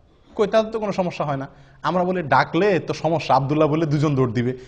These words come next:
এই সমস্যাটা জীবনে কয়বার হবে? এই সমস্যাটা জীবনে কয়বার হবে? এগুলা, আহ, সঠিক না। আসলে আমরা আনকমন নাম খুঁজতে গিয়ে এমন এক আনকমন নামের পিছনে পড়ে যাই, যেটা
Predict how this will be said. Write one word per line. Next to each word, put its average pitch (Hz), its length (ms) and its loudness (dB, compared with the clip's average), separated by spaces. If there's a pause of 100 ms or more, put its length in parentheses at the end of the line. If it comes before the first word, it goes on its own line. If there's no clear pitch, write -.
(240)
এই 196 120 6
সমস্যাটা 226 420 4
জীবনে 196 300 4
কয়বার 165 320 6
হবে? 113 220 -2 (1200)
এই 143 80 2
সমস্যাটা 185 520 4
জীবনে 196 300 2
কয়বার 127 340 4
হবে? 95 160 -4 (320)
এগুলা, 160 300 0 (320)
আহ, 98 720 2
সঠিক 180 320 -4
না। 92 80 -6
আসলে 80 280 -12 (580)
আমরা 180 220 4
আনকমন 156 480 4
নাম 190 220 0
খুঁজতে 175 340 -4
গিয়ে 131 280 2
এমন 220 220 6
এক 349 200 4
আনকমন 202 400 2
নামের 185 260 4
পিছনে 180 300 2
পড়ে 170 240 6
যাই, 240 280 4 (440)
যেটা 143 520 4